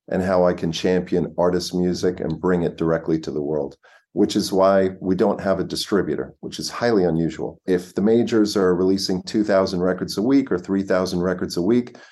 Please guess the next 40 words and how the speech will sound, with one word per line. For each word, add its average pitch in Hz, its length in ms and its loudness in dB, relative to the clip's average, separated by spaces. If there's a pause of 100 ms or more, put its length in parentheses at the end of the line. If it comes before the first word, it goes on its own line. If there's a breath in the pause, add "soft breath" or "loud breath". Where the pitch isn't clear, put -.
(160 loud breath)
we're 127 220 0
pu-, 117 260 -2
only 131 280 4
putting 117 300 0
out 101 200 2
three 101 220 2
or 87 80 4
four, 110 340 2
but 90 120 2
we're 85 100 0
giving 90 320 0
them 80 100 0
a 78 80 2
lot 95 240 2
of 85 140 -2
love 87 240 2
and 80 100 -4
a 78 40 -2
lot 76 220 0
of 73 80 -8
attention. 78 460 -4 (600 soft breath)
And 95 160 2
I 110 140 4
view 101 480 2
the 87 180 2
N 95 120 2
F 92 120 -2
T 92 200 0
world 82 420 2
as 80 160 -4
another 95 400 2
way 85 360 4
to 85 160 -8
bring 85 460 0 (100)
the 82 200 -4
artist 92 320 0
directly 85 400 -2
to 80 80 -4
the 73 80 -8
fans. - 540 -8